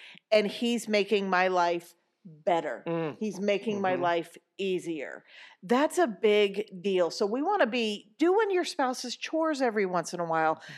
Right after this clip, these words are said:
Speaker 1: the things that they do, and help them out. Or if you know your husband or wife has had a hard day at work, do something real quick that's
Speaker 2: Yeah.
Speaker 1: special.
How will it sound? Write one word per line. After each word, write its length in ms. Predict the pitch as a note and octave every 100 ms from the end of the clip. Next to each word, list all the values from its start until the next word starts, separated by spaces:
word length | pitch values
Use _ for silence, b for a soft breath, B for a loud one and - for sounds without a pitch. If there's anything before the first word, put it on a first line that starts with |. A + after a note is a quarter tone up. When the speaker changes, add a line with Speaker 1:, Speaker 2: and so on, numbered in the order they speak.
| -
Speaker 1:
the 100 | B3
things 380 | A#3+ C#4+ C#4 B3+
that 240 | C4+ C#4
they 260 | B3+ C4+ C#4
do, 380 | G#3 G#3+ E3+ D#3+
and 200 | F#3 A#3
help 400 | A#3 C4 C4 -
them 160 | C4
out. 240 | C4 A#3+ - B B
Or 120 | - B3+
if 120 | B3+
you 180 | C4+ B3+
know 420 | B3+ C4+ C#4 C4+
your 320 | A#3 B3 A#3+
husband 320 | C4+ B3 B3
or 60 | A#3+
wife 240 | A#3 B3
has 140 | C4 B3
had 120 | A#3+
a 60 | A3+
hard 300 | A#3 A#3+ A#3
day 140 | B3 A#3+
at 140 | G#3+
work, 320 | B3 B3+ G3 B B B B
do 200 | G3 C#4+
something 420 | E4 D#4+ C#4+ C#4 B3
real 180 | B3 A#3
quick 360 | - A3+ A3+
that's 200 | G#3+ -
Speaker 2:
Yeah. 40 | -
Speaker 1:
special. 560 | - F#3 - C3 -